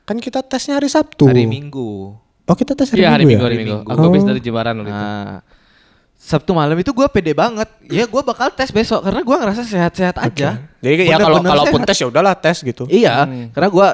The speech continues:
Speaker 2: Sabtu malam gua melakukan aktivitas biasa, ngerokok, bla bla bla. Eh, demam enggak, pusing enggak. Gua pede. Oke, tidur nih Sabtu malam.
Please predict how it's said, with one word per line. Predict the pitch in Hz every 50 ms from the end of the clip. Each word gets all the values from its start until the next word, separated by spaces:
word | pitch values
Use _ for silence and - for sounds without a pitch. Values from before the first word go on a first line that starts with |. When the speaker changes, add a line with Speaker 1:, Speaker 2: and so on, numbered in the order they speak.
| - - -
Speaker 2:
Sabtu | - - 117 - -
malam | 131 131 123 139 160
gua | 160 151 170 180
melakukan | 170 170 151 135 120 135 127 127 120
aktivitas | 120 - 127 117 - 131 120
biasa, | 123 120 127 135 - 170
ngerokok, | 135 110 117 135 160 - - 165 160 135
bla | 127 120 110
bla | 117 131 143
bla. | 143 156 165 165 165 - _ _ _ _ _ _ _ _ _ _
Eh, | - 127 127 127
demam | 127 135 135 135 139 139 143
enggak, | 135 170 190 190 190 185 -
pusing | - 143 139 - 147 139 147
enggak. | 165 180 185 180 180 185 - - _ _ _ _ _ _ _
Gua | - 147 165
pede. | 185 254 262 214 185 151 131 127 127 151 - - - _ _ _ _ _ _ _ _ _ _ _ _ _ _ _ _ _ _ _ _
Oke, | - - - - 127 123 113 107
tidur | - - 131 156 175 196 208 214 208 196
nih | 160 170 165 160 156 156 156 135
Sabtu | - 104 - - 110
malam. | 117 127 143 156 151 143 139 131 127 120